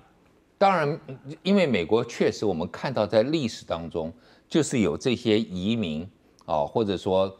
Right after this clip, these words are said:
曾经，啊，就是经历过战争的这些难民，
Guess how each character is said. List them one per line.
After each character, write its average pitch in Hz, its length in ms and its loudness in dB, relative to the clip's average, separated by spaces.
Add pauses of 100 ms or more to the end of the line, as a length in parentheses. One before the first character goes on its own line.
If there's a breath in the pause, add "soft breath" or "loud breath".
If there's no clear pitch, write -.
(200)
曾 107 260 -2
经， 120 400 -2 (220 loud breath)
啊， 78 320 -2
就 92 140 -8
是 92 120 -8
经 113 240 0
历 110 140 2
过 92 240 0
战 98 300 -2
争 90 240 -2
的 87 120 0
这 - 160 -8
些 85 240 0 (140)
难 113 240 -2
民， 69 340 -10